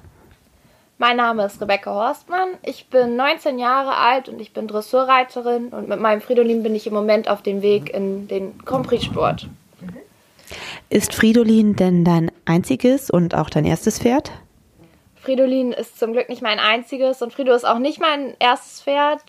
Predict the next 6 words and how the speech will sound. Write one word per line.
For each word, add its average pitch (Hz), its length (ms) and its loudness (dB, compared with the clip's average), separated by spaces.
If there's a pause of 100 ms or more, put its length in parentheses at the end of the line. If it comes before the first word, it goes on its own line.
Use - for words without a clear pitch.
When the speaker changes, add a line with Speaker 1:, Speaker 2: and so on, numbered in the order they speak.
(100)
Speaker 1:
Ähm, 220 440 -2 (880)
ich 240 200 -10
bin 226 240 0
mit 214 160 -4
Pferden 226 260 0
aufgewachsen. 240 880 0